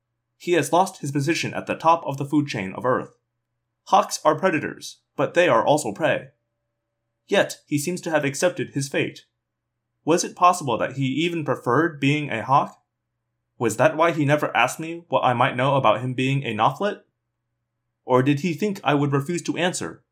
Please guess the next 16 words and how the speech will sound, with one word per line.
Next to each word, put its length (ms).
or 180
worse 280
yet, 260
lie? 340
Fortunately, 580
the 240
falcon 320
ignored 360
us 180
and 180
we 120
flew 260
on, 340
following 460
the 100
coastline. 600